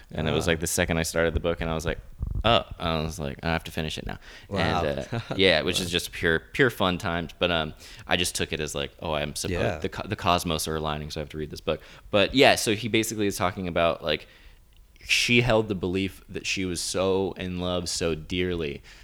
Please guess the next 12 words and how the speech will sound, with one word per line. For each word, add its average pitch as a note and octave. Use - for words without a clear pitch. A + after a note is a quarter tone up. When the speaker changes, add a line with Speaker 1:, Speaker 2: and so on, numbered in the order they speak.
Speaker 1:
that D#2+
he F#2
knew F2
that E2
if E2
he -
mentioned E2
or E2
talked -
poorly F2
about D2+
this D2+